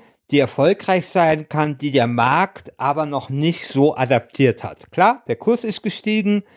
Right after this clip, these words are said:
aber er ist nicht ex-, noch nicht explodiert. Aber ich glaube, dass die Strategie Sinn macht und,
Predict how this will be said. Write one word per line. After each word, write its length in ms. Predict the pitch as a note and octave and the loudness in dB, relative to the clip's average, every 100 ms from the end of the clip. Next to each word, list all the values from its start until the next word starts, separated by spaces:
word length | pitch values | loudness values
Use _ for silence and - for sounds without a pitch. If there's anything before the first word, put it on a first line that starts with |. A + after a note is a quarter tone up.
| _ _ _ _ | _ _ _ _
aber 400 | C3+ D3 E3 E3+ | 2 2 2 0
er 80 | - | 0
ist 120 | - | -2
nicht 180 | F3 - | -6 -6
ex-, 220 | D#3+ - | -8 -6
noch 140 | E3 | -4
nicht 200 | F3 F3+ | -2 -2
explodiert. 680 | E3 - - E3 D#3 G#2+ F#2+ - | -4 -6 -4 0 0 0 -2 -6
Aber 140 | B2+ | -4
ich 180 | C#3 - | -4 -2
glaube, 320 | C#3+ C#3 E3 | 2 4 4
dass 140 | F3+ E3+ | 0 -2
die 100 | D3+ | -4
Strategie 580 | C#3 A#2+ A2+ D#3+ G3+ | -4 -4 -6 -2 -2
Sinn 240 | G#3+ F#3+ F#3 | 0 0 2
macht 260 | F3 D#3+ | 0 -2
und, 320 | - C#3+ D3 | -6 -6 -6